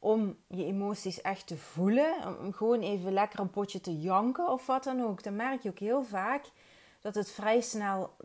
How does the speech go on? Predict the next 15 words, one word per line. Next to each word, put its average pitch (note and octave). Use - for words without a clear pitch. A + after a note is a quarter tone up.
eruit F#3
is. -
Dat, -
dat, -
dat E3+
de E3+
druk G3+
ervan A3
af G#3+
is, F3+
dat F3+
je G3
ook F3
opluchting B3+
voelt. A3